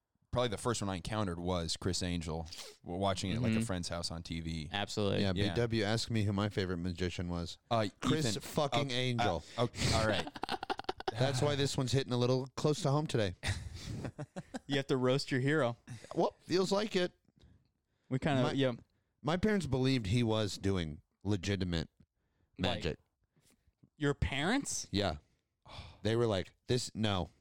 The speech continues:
Speaker 3: no." They saw one trick and they were like, "Close your fucking eyes.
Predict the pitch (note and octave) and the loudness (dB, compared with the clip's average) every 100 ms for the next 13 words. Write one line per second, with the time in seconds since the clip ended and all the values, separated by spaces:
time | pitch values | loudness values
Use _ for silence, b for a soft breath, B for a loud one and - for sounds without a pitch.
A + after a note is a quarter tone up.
0 | _ A2+ C3 A#2+ - _ B B B B2 | _ 0 2 2 -2 _ B B B 0
1 | C3+ E3 C#3+ B2 B2 B2+ A#2 A#2 A2 A2 | 2 4 4 2 0 0 0 0 0 2
2 | F2+ - - - A#2+ A2 G#2 G#2+ - F#2 | 0 -2 -8 0 2 2 2 -2 -2 -4
3 | G2 E2 E2+ D#2+ | -2 -2 -4 -4